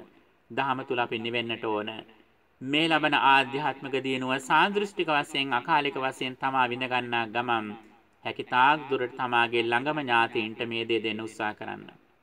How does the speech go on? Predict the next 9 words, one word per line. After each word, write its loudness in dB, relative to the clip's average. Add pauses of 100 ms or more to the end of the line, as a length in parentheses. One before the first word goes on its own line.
(1000)
ඒ -6
වගේම 2 (1600)
සුවච 4
බව 4
තියෙන 0
දෙසවන් 2 (340)
යොමු -2
කරන්න 0
කැමති -2